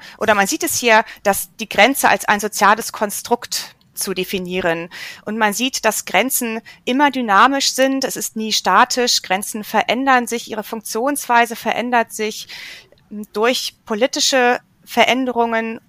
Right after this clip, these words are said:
drumherum und Grenzen werden durch individuelle Akteure konstruiert. Diese individuellen Akteure müssen nicht nur dem Staat angehören. Natürlich hat der Staat das Gewaltmonopol und eine Machtposition. Aber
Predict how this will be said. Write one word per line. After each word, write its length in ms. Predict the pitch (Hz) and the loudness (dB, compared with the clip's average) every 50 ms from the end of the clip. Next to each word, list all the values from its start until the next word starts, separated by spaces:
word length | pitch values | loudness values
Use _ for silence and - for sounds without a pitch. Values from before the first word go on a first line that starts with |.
| _ - | _ -10
drumherum 640 | - 220 220 202 202 202 202 220 247 269 277 277 - | -8 -8 -6 -2 -4 -2 0 2 0 2 0 -2 -2
und 380 | - 208 202 214 - - - | -4 -6 -6 -8 -12 -16 -8
Grenzen 540 | - - 202 233 254 - - 233 214 220 214 - - - - - _ _ _ | 0 2 2 2 2 -2 -4 -4 -6 -8 -10 -12 -18 -20 -20 -20 _ _ _
werden 340 | - 202 226 254 285 254 240 | 0 4 6 6 6 4 0
durch 280 | 208 202 196 - - - | -4 -4 -4 -4 -4 -4
individuelle 800 | 262 262 277 247 226 220 208 220 - - 202 208 202 175 180 185 - - | -2 -2 -2 -2 -4 -4 -4 -4 0 0 2 2 2 2 2 0 -2 -6
Akteure 500 | 185 - - - - 220 226 226 208 185 | -6 -6 -8 -6 -2 0 0 0 0 -2
konstruiert. 800 | - - 185 175 - - - - - - 175 170 165 - - - - - - - - - | 0 -2 -2 -2 -2 -10 -12 -12 -8 -2 0 0 0 0 -4 -16 -16 -18 -18 -18 -12 -10
Diese 160 | 202 202 214 | -4 -4 -2
individuellen 640 | - 240 233 226 214 220 220 220 - - 202 214 233 | -2 -2 -4 -4 -4 -2 -2 2 2 2 2 2 0
Akteure 560 | - - - - 226 240 247 247 226 220 220 _ _ - | -2 -2 -2 -2 -2 0 2 2 2 0 0 _ _ -4
müssen 280 | 220 247 294 - 254 247 | -2 -2 -2 -2 -2 -4
nicht 140 | 285 - | -4 -2
nur 80 | - 269 | -2 -2
dem 120 | 262 254 | -2 0
Staat 440 | - - - 240 202 220 247 247 - | 0 0 4 6 8 8 8 6 4
angehören. 560 | 254 254 262 254 247 - 247 247 254 254 269 | 0 0 0 -4 -4 -2 0 0 2 2 2
Natürlich 560 | 240 208 208 - - 247 233 247 - - - _ - - _ _ _ - | 2 0 -2 0 -2 -2 -2 -2 -6 -6 -12 _ -20 -20 _ _ _ 0
hat 260 | 214 220 - - - | 0 2 2 2 0
der 100 | 196 196 | 0 0
Staat 460 | - - 202 180 185 202 196 - - | 2 2 4 6 6 6 4 2 -8
das 140 | 190 - - | -8 -8 -8
Gewaltmonopol 1200 | 202 175 175 175 208 240 247 - - 226 226 233 240 226 220 _ - 226 226 226 233 233 233 - | -4 2 4 4 4 4 2 -4 -8 -6 -4 -2 -2 -2 -4 _ -6 -4 0 2 2 2 2 0
und 560 | 202 190 180 180 180 - - - - - - _ _ - | -2 -4 -6 -6 -8 -8 -8 -8 -8 -10 -14 _ _ -6
eine 420 | - - 190 180 175 175 185 185 - | -2 -2 0 0 0 -2 -2 -2 2
Machtposition. 1040 | 208 - - - - - 269 254 233 233 - - - 208 208 214 208 208 214 214 _ _ _ _ - | 2 2 2 0 -8 -6 -6 -4 -4 -6 -8 -6 -6 -4 -2 -2 -2 -4 -6 -12 _ _ _ _ 4
Aber 440 | 202 202 226 233 226 220 220 220 | 6 6 8 8 8 8 6 6